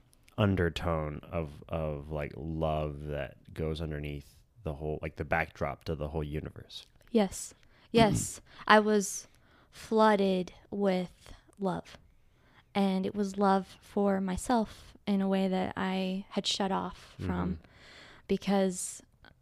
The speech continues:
Speaker 2: I had put a lot of my worth in what other people said and wanted. And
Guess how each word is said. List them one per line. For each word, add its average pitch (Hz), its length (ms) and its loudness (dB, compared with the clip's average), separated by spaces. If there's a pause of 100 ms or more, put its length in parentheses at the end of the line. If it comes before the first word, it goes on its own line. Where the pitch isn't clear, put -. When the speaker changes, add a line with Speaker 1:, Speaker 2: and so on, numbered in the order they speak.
(280)
Speaker 2:
I 214 120 6
had 202 240 4
put 214 160 6
a 202 60 6
lot 202 340 6
of 196 100 0
my 196 220 0
worth 190 480 2
in 202 220 0
what 196 200 0
other 202 240 0
people 196 720 -2
said 202 380 0 (480)
and 190 280 0
wanted. 190 580 -2 (1000)
And 196 680 2